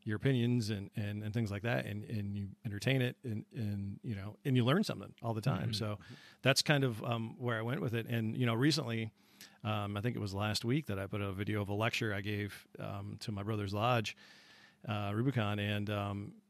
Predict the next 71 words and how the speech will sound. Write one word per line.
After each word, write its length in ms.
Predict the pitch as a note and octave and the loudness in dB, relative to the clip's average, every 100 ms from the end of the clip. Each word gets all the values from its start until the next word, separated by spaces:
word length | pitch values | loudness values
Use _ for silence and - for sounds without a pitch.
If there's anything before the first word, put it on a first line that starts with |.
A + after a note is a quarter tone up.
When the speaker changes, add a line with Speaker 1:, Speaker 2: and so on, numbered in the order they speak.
| - C3+ | -16 -4
Speaker 1:
that 200 | A#2 B2 | -2 0
was 120 | A2 | 0
the 80 | A#2 | 2
first 280 | A#2 A2 | 2 2
time 220 | B2+ A2+ A2+ | 2 2 2
that 60 | |
I 40 | G#2+ | 0
really 220 | A#2 A2 | -2 -2
got 120 | A2 | -4
in 60 | G#2+ | -2
front 160 | A#2 | -4
of 60 | G#2+ | 0
that 180 | A#2 A2+ | 0 2
many 200 | A2 G#2 | 0 0
Masons 480 | G#2+ A#2 A#2 G2+ | 2 0 0 -4
and 100 | G#2 | -6
kinda 200 | G2+ G#2 | -6 -6
just 200 | F#2+ G2 | -6 -6
went, 160 | G2 F#2+ - | -8 -10 -4
"Blah, 340 | A#2+ G#2+ G#2 - - _ - | -4 -4 -8 -14 -20 _ -2
this 140 | A#2 | 0
is 120 | A#2 | 2
me." 360 | A#2 A#2+ A2 G2+ - | 4 4 4 0 4
<laughs> 340 | E3 - - - | 4 6 6 12
And 100 | F#3+ | 12
this 120 | F#3+ | 12
Speaker 2:
Mm-hmm. 80 | F#3 | 8
Speaker 1:
is, 140 | D3+ | 8
like, 180 | G3 F3 | 6 8
what 160 | E3+ | 10
I 120 | D3+ C#3+ | 10 10
do, 360 | D3+ D3+ C#3+ | 8 8 8
you 140 | C3 C3+ | 6 4
know? 220 | C3+ D3 - - | 4 2 -2 -2
Speaker 2:
Yeah. 240 | C3 A2 | 4 6
Speaker 1:
And, 320 | A2 B2 A#2 A#2+ | 6 4 4 2
uh, 80 | C#3+ | 6
it 80 | |
was 140 | C3+ G#2+ | 6 6
real, 280 | A#2+ C3+ C#3 | 6 6 8
it 80 | |
was, 140 | B2 B2 | 4 2
it 80 | B2+ | 0
was 200 | A#2 G2 | -2 0
really 280 | A2+ A#2+ A2 | 2 2 2
well 220 | G#2+ G2+ | 0 -2
received. 520 | G2+ G2+ G#2+ G#2+ G2+ | -4 -4 -2 -2 -2
And 80 | G#2+ | -4
I, 100 | G#2+ | -4
Speaker 2:
It 100 | A2 | 0
was 180 | B2 A#2+ | 4 8
Speaker 1:
I'm 120 | G#2+ | 8
still 140 | C3 C#3 | 8 4
Speaker 2:
excellent. 60 | |
Speaker 1:
getting, 260 | A#2 G#2+ A2+ - - | 2 0 -6 -10 -6
I'm 120 | C3 B2+ | -2 2
still 180 | F3+ | 4
getting 240 | D3+ B2 A#2 | 4 2 0
emails 440 | B2 A#2+ A2+ A#2 | 0 0 0 -2
from, 240 | - A2+ A2+ | -2 -4 -6
from 180 | A2+ | -6
brothers. 400 | G#2+ A2+ A2+ A2+ | -4 -2 -2 -2
And, 140 | G#2+ F#2+ - - - | -4 -8 -14 -20 -4
you 60 | B2+ | 0
know, 80 | B2 | 2
Speaker 2:
Nice. 80 | |
Speaker 1:
after 220 | B2+ C3 C3+ | 2 0 0
that, 280 | A#2 A2 - | 0 0 0
after 360 | A#2+ B2 C#3 A#2+ | 0 0 0 0
that, 260 | A2+ A2 | 0 0
um, 440 | G#2+ G2+ G2 G2+ | -2 -4 -8 -12